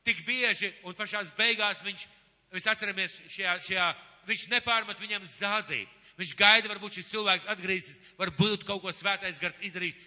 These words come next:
šī cilvēka dzīvē. Un tad mēs redzam, ka vakarēdienā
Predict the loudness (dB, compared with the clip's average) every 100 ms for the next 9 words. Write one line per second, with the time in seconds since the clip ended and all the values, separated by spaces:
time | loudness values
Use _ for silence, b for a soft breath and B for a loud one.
0 | -4 -2 -2 0 0 0 0 -2 -2 -8
1 | -14 b b b -6 0 0 -2 0 2
2 | 4 0 -2 0 2 2 2 2 2 2
3 | 2